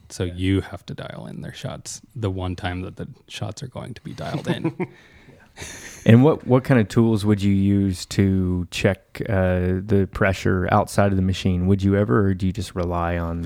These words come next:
Speaker 2: the machine's output?
Speaker 1: Um,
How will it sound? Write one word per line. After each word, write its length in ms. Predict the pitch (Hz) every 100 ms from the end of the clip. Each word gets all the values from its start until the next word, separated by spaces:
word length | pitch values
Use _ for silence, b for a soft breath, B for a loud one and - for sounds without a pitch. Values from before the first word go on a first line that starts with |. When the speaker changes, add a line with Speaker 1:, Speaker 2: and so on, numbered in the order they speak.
| 82
Speaker 2:
the 300 | 87 85 85 110
machine's 440 | 107 90 - 90 87
output? 500 | 80 - 90 107 - - _ -
Speaker 1:
Um, 500 | 123 120 113 104 220